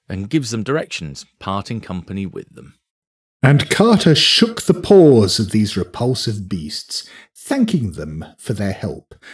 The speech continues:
Speaker 2: and sending his gratitude to the beast that once was Pickman. But he could not help sighing with pleasure when they left, for a ghoul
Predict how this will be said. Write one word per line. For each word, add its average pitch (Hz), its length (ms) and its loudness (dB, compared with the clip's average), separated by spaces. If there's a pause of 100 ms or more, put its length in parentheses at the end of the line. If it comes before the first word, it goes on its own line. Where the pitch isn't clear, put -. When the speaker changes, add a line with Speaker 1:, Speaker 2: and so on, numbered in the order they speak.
(160)
Speaker 2:
and 139 240 2
sending 185 480 4
his 139 180 0
gratitude 143 720 -2
to - 120 -12
the 110 60 -4
beast 139 420 -4
that 131 240 -4
once 151 460 -2
was 156 160 -2
Pickman. - 680 -12 (800)
But 180 360 4
he 262 100 0
could 233 180 -2
not 233 220 0
help 160 260 -6
sighing 123 560 -2
with 127 220 -4
pleasure 90 420 -6
when 98 180 -6
they 95 180 -6
left, - 540 -16 (340)
for 262 200 -2
a 226 60 2
ghoul 220 420 2